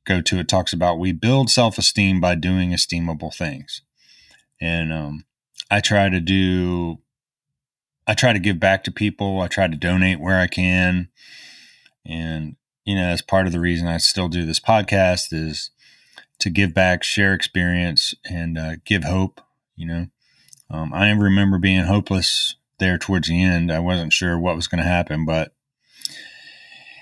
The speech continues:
<sighs> it was just one of those things where stepping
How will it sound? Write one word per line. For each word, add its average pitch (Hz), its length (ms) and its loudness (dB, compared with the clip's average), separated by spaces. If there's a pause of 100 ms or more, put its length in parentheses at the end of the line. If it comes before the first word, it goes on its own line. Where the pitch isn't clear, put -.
(480)
<sighs> - 20 -
it 120 440 0
was 110 120 2
just 110 200 -2
one 113 140 2
of 101 40 0
those 104 220 0
things 113 300 2
where 92 360 -2 (2000)
stepping 113 540 0